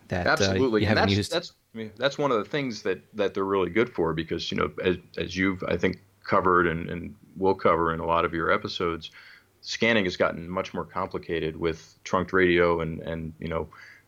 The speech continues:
Speaker 2: digital scanning and things like that. Those are far more complicated. Aviation scanning is really easy to get into.
Speaker 1: And it's really fun, too. <laughs> So
Speaker 2: It is, yeah.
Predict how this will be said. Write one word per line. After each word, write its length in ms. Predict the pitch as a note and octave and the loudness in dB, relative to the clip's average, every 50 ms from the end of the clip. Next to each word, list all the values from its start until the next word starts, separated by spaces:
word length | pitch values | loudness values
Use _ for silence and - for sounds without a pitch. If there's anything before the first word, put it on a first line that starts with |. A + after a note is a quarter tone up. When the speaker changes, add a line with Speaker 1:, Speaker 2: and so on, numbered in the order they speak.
| _ _ - G#2+ | _ _ -4 4
Speaker 2:
digital 500 | A2 A2+ G2+ G2 G#2 G2 F#2+ F#2 F2 E2+ | 4 4 6 6 6 8 8 8 8 6
scanning 760 | - - - - - A#2 G#2 G2 F#2+ F#2 F#2 F2+ F2+ F2+ E2+ | 4 2 0 2 2 2 4 4 4 4 2 2 2 0 -4
and 120 | E2 F2 | -6 -4
things 240 | - G2+ F#2+ E2+ - | -4 -4 -4 -2 -2
like 180 | F#2+ E2+ - - | -2 -2 2 2
that. 220 | F#2 F2+ F2+ - | 2 2 2 2
Those 200 | - A2 G#2+ G2 | 4 2 4 4
are 100 | F#2 D#2+ | 2 -2
far 460 | - - - - - - B2 C3+ C3+ | -2 -10 -18 -6 2 4 4 6 6
more 160 | A2+ F2+ E2+ | 4 2 0
complicated. 560 | D#2+ - F2 D#2+ D#2+ E2+ E2+ - E2 E2 D#2+ - | -2 -6 -8 -8 -8 -8 -8 -6 -8 -8 -2 0
Aviation 460 | - D#3+ D3+ C#3+ C#3 C3+ B2+ - - G#2+ | 2 4 4 6 4 4 4 0 -2 -6
scanning 440 | - - - G2 F2+ F2 E2+ E2+ | -8 -6 -4 -4 -4 -4 -4 -6
is 180 | E2 D#2 D#2+ - - | -8 -10 -12 -14 -10
really 360 | F2 G2 G#2+ G#2+ G2 F#2 E2+ | -2 2 4 4 4 4 2
easy 280 | E2 F#2 F#2 E2 F2 E2 | 0 -4 -6 -6 -8 -10
to 80 | F2 | -8
get 160 | D#2 E2+ D#2+ | -8 -8 -8
into. 360 | E2 E2 D#2+ D#2 - D2+ D#2 - _ _ _ _ _ _ _ _ - - - - - | -6 -8 -8 -8 -10 -10 -10 -10 _ _ _ _ _ _ _ _ -10 -10 -10 -10 -4
Speaker 1:
And 120 | - B2 A#2+ | 0 0 0
it's 160 | A2 - B2+ | 2 2 2
really 160 | A#2+ G#2+ G2+ | 4 4 2
fun, 240 | - - G#2+ G2 F#2+ | 2 0 -2 -2 0
too. 220 | - A2 G#2 F2+ - _ - - - | 0 0 -2 -2 -4 _ -20 -20 -20
<laughs> 240 | - - - - - | -20 -20 -20 -16 -8
So 280 | - - - - C3+ - - | -8 -6 -4 -4 -2 0 4
Speaker 2:
It 80 | B2 | 6
is, 280 | D3+ E3 A2+ - - - - | 6 6 6 4 -2 -10 -10
yeah. 160 | G#2+ A2 | -10 -10